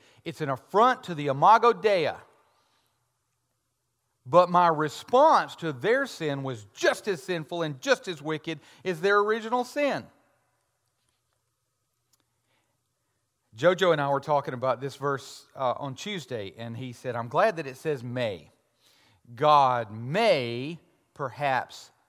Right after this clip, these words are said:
grant them repentance." It's my responsibility to love them, to correct them, to pray for them.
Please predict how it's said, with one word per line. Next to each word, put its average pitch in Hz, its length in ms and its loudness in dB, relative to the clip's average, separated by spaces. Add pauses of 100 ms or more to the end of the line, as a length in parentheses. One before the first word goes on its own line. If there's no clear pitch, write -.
(280)
grant 123 380 -8
them 123 380 -8
repentance." 120 640 -18 (920)
It's 120 160 -16
my 175 320 6
responsibility 170 840 0
to 131 80 -6
love 147 400 0
them, 208 320 -6 (340)
to 143 80 -14
correct 151 520 -4
them, 185 300 -6 (240)
to 135 100 -12
pray 175 300 -4
for 175 180 -8
them. 170 300 -6